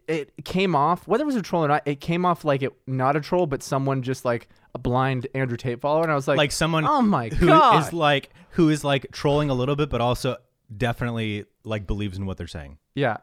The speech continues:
Speaker 1: It, well, it sounds like they're, they don't believe that he did any of the things he's, you know, being accused of,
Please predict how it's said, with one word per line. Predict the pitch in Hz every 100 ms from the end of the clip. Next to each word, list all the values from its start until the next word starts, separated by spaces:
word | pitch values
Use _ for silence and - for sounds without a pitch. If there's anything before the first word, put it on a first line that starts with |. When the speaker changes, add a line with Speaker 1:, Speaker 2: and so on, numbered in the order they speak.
| -
Speaker 1:
It, | 170 180
well, | 196
it | 190
sounds | 240
like | 214
they're, | 160 151 135
they | 127 143
don't | 165 156
believe | 135 127 131 120
that | 123 113
he | 120
did | 117 123
any | 123 110
of |
the | 104
things | 101 110 101
he's, | 101 98 _ _ _ _
you | 135
know, | 120
being | 120 113
accused | - 160 165 123
of, | 110 110